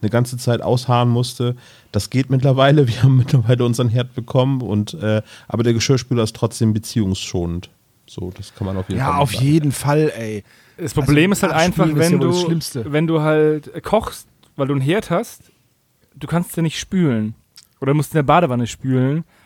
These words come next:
Speaker 3: Und das ist halt der richtige Abfuck. Dann lieber nicht kochen, sondern nur kalte Ravioli aus der Dose, so hab ich's gemacht. Ähm, aber wenigstens dann die Gabel spülen können.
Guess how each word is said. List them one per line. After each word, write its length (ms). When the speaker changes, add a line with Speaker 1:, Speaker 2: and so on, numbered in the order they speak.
Speaker 3:
Und 180
das 120
ist 60
halt 160
der 80
richtige 320
Abfuck. 340
Dann 140
lieber 180
nicht 160
kochen, 400
sondern 260
nur 120
kalte 280
Ravioli 280
aus 60
der 80
Dose, 280
so 120
hab 60
ich's 160
gemacht. 340
Ähm, 380
aber 180
wenigstens 420
dann 160
die 80
Gabel 300
spülen 400
können. 280